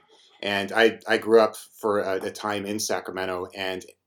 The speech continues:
nearly everybody had an air conditioning system, and there were air conditioning systems in all public places that were definitely high powered. And that's something we don't have here. And I think that is something that we will need to, to, um, invest in, in the future.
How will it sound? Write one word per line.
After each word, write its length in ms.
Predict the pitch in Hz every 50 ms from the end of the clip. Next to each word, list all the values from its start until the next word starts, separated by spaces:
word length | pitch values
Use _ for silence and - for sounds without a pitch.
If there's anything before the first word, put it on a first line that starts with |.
| _ _ _ _
nearly 480 | 101 98 101 113 113 127 127 120 110 101
everybody 640 | 101 101 107 101 92 98 98 95 92 92 92 92 - _
had 300 | - - 98 95 95 90
an 220 | - 95 92 95 98
air 160 | 95 95 92
conditioning 400 | 92 90 90 87 - - 92 87
system, 460 | - - 95 87 - - 90 87 90 90
and 140 | 92 90 95
there 100 | 95 92
were 160 | 92 92 -
air 140 | - 110 110
conditioning 340 | - 107 101 98 - 101 92
systems 440 | - - 98 - - 92 - - 92
in 60 | 90
all 200 | 90 98 196 -
public 300 | - 101 92 92 90 -
places 520 | - 98 92 85 - 90 85 80 - - -
that 120 | 87 87
were 240 | 85 90 85 87 85 - - - - _ _ _ -
definitely 260 | 101 95 - 95 87
high 200 | 80 - 92 87
powered. 400 | - - 92 90 90 87 - - _ _ - - - _ _ _ - 98
And 140 | 101 98
that's 180 | 107 120 117 -
something 260 | 139 127 - 117 107
we 80 | 104 101
don't 220 | 110 107 104 -
have 260 | - 107 101 104 101
here. 140 | - 104 95
And 80 | 90 90
I 80 | 92
think 180 | - - 113 -
that 160 | 104 95 95
is 180 | 101 104 95 -
something 280 | 104 95 - 95 95
that 240 | 90 - - - -
we 100 | 98 95
will 220 | 87 92 92 92 87
need 260 | 87 90 98 95 -
to, 160 | - 92 85 _ _ _ _ _ -
to, 500 | - 104 95 92 92 90 87 90 - -
um, 380 | 90 87 87 87 80 82 - _ _ _ _ _ -
invest 420 | 101 87 - 107 110 - - -
in, 140 | 92 82 85
in 80 | 82 85
the 80 | 82
future. 460 | - - 104 98 - - 82 80 -